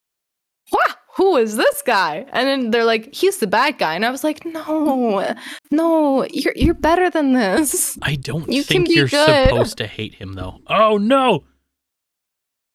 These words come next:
Speaker 2: Reload.
Speaker 1: No.
Speaker 2: It's okay. It's saved.
Speaker 1: Oh, no. We're gonna have to. Oh, okay.
Speaker 2: It's
Speaker 1: Good.
Speaker 2: saved.
Speaker 1: We're good.
Speaker 2: Um,
Speaker 1: I would put it on A because I don't
Speaker 2: Okay,
Speaker 1: think that
Speaker 2: all
Speaker 1: it's
Speaker 2: right.
Speaker 1: as amazing as Captain America,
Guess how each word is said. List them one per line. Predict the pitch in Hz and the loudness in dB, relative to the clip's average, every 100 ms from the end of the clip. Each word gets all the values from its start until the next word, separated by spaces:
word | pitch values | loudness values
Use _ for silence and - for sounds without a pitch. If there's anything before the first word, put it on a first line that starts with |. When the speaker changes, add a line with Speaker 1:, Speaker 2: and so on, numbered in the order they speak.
| _ _ _ _ | _ _ _ _
Speaker 2:
Reload. | 113 104 92 - 196 | -10 -8 -10 -6 0
Speaker 1:
No. | 220 226 208 190 180 170 170 180 _ _ | 2 2 2 2 0 0 -4 -8 _ _
Speaker 2:
It's | |
okay. | 117 95 | -8 -6
It's | 95 | -12
saved. | - 87 - _ | -14 -18 -20 _
Speaker 1:
Oh, | 226 208 | -2 0
no. | 220 220 | 0 0
We're | 202 | 0
gonna | 226 | 0
have | 233 | -2
to. | 233 190 - _ | -2 -6 -10 _
Oh, | 202 196 | -4 -4
okay. | 160 - | -6 -8
Speaker 2:
It's | 175 | -6
Speaker 1:
Good. | - | -6
Speaker 2:
saved. | - - - | -8 -16 -10
Speaker 1:
We're | 175 | -6
good. | - 185 _ _ | -6 -10 _ _
Speaker 2:
Um, | 127 131 127 123 123 120 - _ _ _ _ _ _ _ _ _ _ _ - | -2 0 0 -2 -4 -8 -12 _ _ _ _ _ _ _ _ _ _ _ -4
Speaker 1:
I | 254 | -2
would | 339 359 | -2 0
put | 403 | 0
it | 403 | 2
on | 359 - | 0 -2
A | - 202 175 - 202 214 - - | -4 -2 -2 -4 -10 -12 -14 -8
because | - 247 311 | -4 -2 0
I | 311 | 0
don't | 277 320 | 2 2
Speaker 2:
Okay, | 339 | 2
Speaker 1:
think | 214 359 | 0 2
that | 339 185 | 0 2
Speaker 2:
all | |
Speaker 1:
it's | 180 165 | 2 4
Speaker 2:
right. | 240 | 2
Speaker 1:
as | 262 | 0
amazing | 262 247 269 285 302 285 | 0 2 2 0 0 0
as | 196 247 240 | 0 -2 -2
Captain | 254 254 254 277 | -2 -2 -2 -2
America, | 254 233 226 | 0 0 0